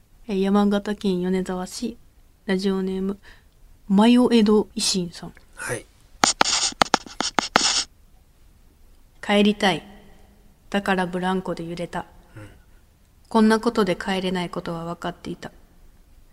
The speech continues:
Speaker 1: マンションの隙間から夕暮れのタトゥー。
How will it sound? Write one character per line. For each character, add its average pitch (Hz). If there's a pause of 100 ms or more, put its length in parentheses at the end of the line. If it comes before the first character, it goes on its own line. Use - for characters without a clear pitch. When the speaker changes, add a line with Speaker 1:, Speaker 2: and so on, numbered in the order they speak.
(320)
Speaker 1:
マ 202
ン 202
シ 208
ョ 185
ン 185
の 180
隙 -
間 180
か 180
ら 190 (200)
夕 190
暮 185
れ 185
の 180
タ 185
ト 202
ゥ 175
ー。 -